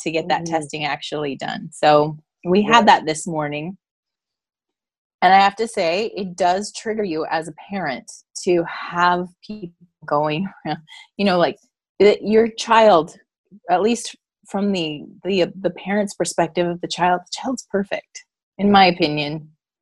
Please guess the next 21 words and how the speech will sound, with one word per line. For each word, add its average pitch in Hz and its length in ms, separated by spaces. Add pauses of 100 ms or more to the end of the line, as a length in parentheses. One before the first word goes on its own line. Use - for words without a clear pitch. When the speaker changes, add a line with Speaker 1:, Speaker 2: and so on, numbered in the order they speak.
(180)
Speaker 1:
You 185 140
know, 165 360 (240)
this 214 180
is 196 120
a 160 60
gift 147 400 (360)
in 156 160
my 151 140
Speaker 2:
Mm. 151 60
Speaker 1:
life. 147 300
My 160 140
children 147 360
are 143 60
my 147 100
gifts. - 440 (460)
And 151 340 (880)
to - 80
see 220 220
them 180 320
as 165 260
anything 170 540